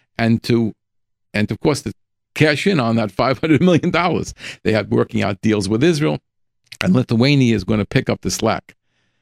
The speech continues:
At the same time, Belgium has, uh, <laughs> a gentleman, if you wanna call him that. He's part of the, uh,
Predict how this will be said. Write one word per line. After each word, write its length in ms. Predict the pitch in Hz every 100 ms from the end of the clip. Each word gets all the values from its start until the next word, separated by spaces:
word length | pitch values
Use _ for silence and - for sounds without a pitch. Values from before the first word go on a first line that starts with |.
| _ _ -
At 120 | 113
the 100 | 120
same 360 | - 220 285 277
time, 520 | - 135 113 120 120 _ _ -
Belgium 800 | 101 143 208 180 104 101 113 - _ _ _ _ _ _ _ _ _ -
has, 420 | 110 127 101 -
uh, 540 | 110 110 101 - 147 - _ -
<laughs> 220 | - -
a 260 | - 107 -
gentleman, 560 | - 135 135 127 160
if 100 | 175
you 80 | 110
wanna 200 | 113 113
call 220 | 123 117
him 120 | 117
that. 400 | 107 107 131 - - _ _ _ _ _
He's 180 | 117 104
part 320 | - 120 123
of 140 | 110
the, 320 | 107 104 98 98
uh, 240 | 98 95